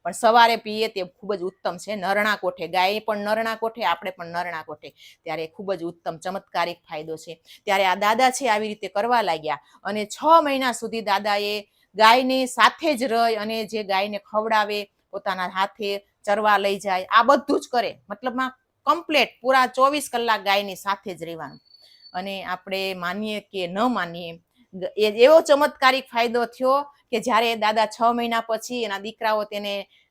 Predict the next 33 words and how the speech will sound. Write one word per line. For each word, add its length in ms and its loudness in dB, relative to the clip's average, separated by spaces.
અ, 40 -16
એનો 280 -4
જે 260 -2
રિપોર્ટ 500 4
કરાવવા 320 6
માટે 260 -2
લઈ 160 -2
જાય 240 -2
છે, 400 -6
ત્યારે 260 -4
એનો 180 -8
કેન્સર 760 0
છે 560 -4
એ 40 -2
મૂળમાંથી 720 -6
નાબૂદ 460 0
થઈ 320 -12
ગયું 180 -12
હતું. 280 -14
ત્યારે 240 -4
ડોક્ટર, 680 4
સાયન્સ 520 4
પણ 140 -2
ત્યાં 200 -2
કાન 340 2
પકડે 380 -6
છે 180 -6
કે 120 -6
આ 160 2
તે 180 -10
ચમત્કાર 640 -4
શેનો 340 -8
કહેવાય, 420 -6